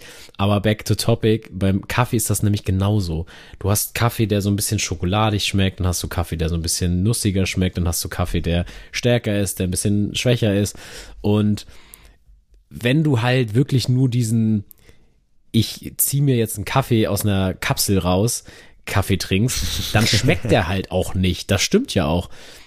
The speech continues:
Deswegen ist es halt auch so anstrengend. Du musst halt erstmal wirklich das Interesse so mitbringen. Und wenn du dann, äh, dir ein bisschen Wissen angeeignet hast und dann Kaffee trinkst, dann merkst du,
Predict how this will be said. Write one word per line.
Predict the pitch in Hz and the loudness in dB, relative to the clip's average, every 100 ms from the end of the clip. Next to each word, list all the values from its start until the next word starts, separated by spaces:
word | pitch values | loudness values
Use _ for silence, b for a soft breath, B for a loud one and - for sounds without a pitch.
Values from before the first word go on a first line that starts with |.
| B | B
Deswegen | 107 104 127 135 127 - | 0 2 2 2 0 -2
ist | 127 120 | -4 -2
es | 117 | 0
halt | 123 | 2
auch | 107 | 2
so | 101 90 | 0 2
anstrengend. | 135 - - 98 95 | 2 0 0 0 2
Du | |
musst | 101 117 - | 2 2 2
halt | 110 | 0
erstmal | 95 110 - 104 104 | 2 2 2 2 2
wirklich | 101 - | 0 -2
das | - 98 | 0 0
Interesse | 98 - 117 120 101 104 101 | 0 0 2 2 2 0 0
so | 98 | 0
mitbringen. | 95 117 - 95 101 95 | 0 0 0 0 2 2
Und | 92 | 2
wenn | 104 | 2
du | 98 | 0
dann, | 90 110 170 180 180 B B B B B _ | 0 2 2 2 0 B B B B B _
äh, | 113 113 113 | 0 2 2
dir | 107 113 | 2 2
ein | |
bisschen | 110 - 101 | 2 0 2
Wissen | 131 - 107 | 2 2 0
angeeignet | 98 104 101 101 95 | 2 2 2 0 0
hast | - 101 | 0 0
und | 95 | 0
dann | 98 131 | 0 0
Kaffee | - 123 117 | 0 -2 -2
trinkst, | - 107 107 110 - b b b b b - | -2 0 0 0 -8 b b b b b -2
dann | 110 120 127 117 | 0 2 2 2
merkst | 107 113 127 - - - | 2 2 0 -2 -8 -2
du, | 104 104 104 | 0 2 0